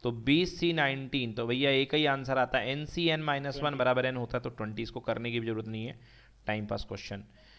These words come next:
Speaker 1: भैया, बी एक्स cos अल्फा एक ए वाई sin बीटा पर बिंदुओं इतने इतने से खींचे जाने वाले लंबों का गुणनफल क्या है? मतलब, यहाँ पर दो लंब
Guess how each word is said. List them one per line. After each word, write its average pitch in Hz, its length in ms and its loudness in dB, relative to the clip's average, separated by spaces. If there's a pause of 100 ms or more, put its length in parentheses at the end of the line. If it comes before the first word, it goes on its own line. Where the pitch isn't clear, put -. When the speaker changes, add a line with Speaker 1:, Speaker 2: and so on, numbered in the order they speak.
(480)
Speaker 1:
भैया, 143 260 4
बी 139 340 2
एक्स 156 300 2
cos 135 320 2
अल्फा 131 320 2
एक 143 400 0
ए 135 200 0
वाई 131 260 2
sin 127 280 -2
बीटा 127 340 0
पर 131 160 0
बिंदुओं 135 520 0
इतने 151 420 0
इतने 139 300 -4
से 151 200 -2
खींचे 131 460 -2
जाने 127 340 0
वाले 123 240 0
लंबों 120 400 -2
का 127 100 2
गुणनफल 113 460 -2
क्या 107 180 -2
है? 104 60 -4
मतलब, 131 300 -2
यहाँ 135 300 0
पर 139 100 2
दो 139 300 2
लंब 139 500 0